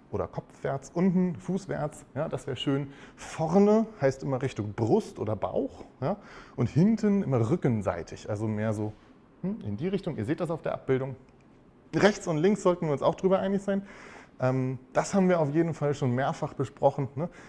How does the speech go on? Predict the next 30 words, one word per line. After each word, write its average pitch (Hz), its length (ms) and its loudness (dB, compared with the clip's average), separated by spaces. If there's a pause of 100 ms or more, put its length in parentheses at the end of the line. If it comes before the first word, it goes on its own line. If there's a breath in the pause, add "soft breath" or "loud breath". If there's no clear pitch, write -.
Wenn 127 140 -2
wir 135 80 0
sagen 127 200 -2
rechts, 127 380 -4
meinen 135 280 0
wir 120 100 0
immer 147 180 -2
die 123 120 -4
Sicht 135 220 -4
des 120 100 -8
Patienten. 123 500 -4 (180)
Deswegen 131 460 -4 (280 loud breath)
steht - 440 -4
rechts - 300 -2
bei 120 180 2
mir 117 180 2
links 135 320 2
auf 120 120 -4
der 110 120 0
Folie. 107 280 0 (1400)
Ich - 80 -20
schaue 98 160 0
den, 98 160 -4
ne, 156 100 -2
den 139 160 -4
Patient - 480 -8 (140)
andersrum 139 480 -8
und 120 120 -8
so, 113 180 -6
spiegelverkehrt. 120 680 -8